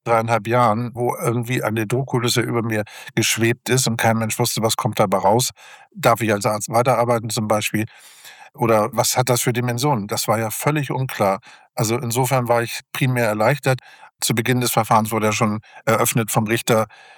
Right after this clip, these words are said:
dass hier ein Berufsverbot grundsätzlich völlig außer Diskussion liegt, dass das gar kein Thema sein wird. Und das Maß, was dann ich vermutet hatte, entspricht so ungefähr dem,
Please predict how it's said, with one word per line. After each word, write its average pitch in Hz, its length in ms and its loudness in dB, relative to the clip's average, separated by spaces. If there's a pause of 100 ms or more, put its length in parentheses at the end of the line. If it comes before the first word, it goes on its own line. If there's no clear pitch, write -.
(160)
dass - 460 0
hier 113 220 0
ein 104 60 -2
Berufsverbot 101 720 -2
grundsätzlich 107 500 0
völlig 104 300 -2
außer 110 220 2
Diskussion 113 640 -2
liegt, 117 380 -6
dass 143 140 -4
das - 200 -2
gar 110 160 -2
kein 101 220 -4
Thema 117 400 0
sein 110 480 -2
wird. 131 300 -2 (1000)
Und 120 420 0 (120)
das - 380 0
Maß, 123 720 2
was 110 260 -4
dann 117 300 -2
ich 120 200 -6
vermutet 127 480 -2
hatte, 113 440 0
entspricht 127 400 -4
so 135 80 0
ungefähr 117 440 -2
dem, 110 440 0